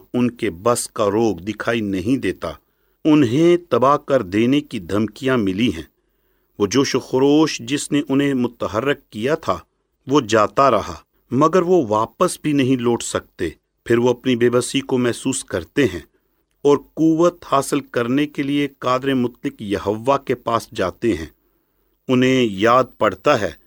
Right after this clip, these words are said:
کہ وہ کلام جو انہوں نے کیا، وہ ان کا اپنا کلام تو نہیں تھا،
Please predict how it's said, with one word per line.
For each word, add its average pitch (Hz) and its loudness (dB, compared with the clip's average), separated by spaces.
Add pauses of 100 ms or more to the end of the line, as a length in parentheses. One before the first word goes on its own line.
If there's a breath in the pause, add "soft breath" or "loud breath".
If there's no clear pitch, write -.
(400 soft breath)
کہ 139 -2
وہ 151 4
کلام 131 2
جو 143 -2
انہوں 123 0
نے 147 0
کیا، 151 -2 (800)
وہ 165 6 (140)
ان 147 4
کا 151 -2 (140)
اپنا 143 0
کلام 123 0
تو 135 -2
نہیں 101 -2
تھا، 95 -2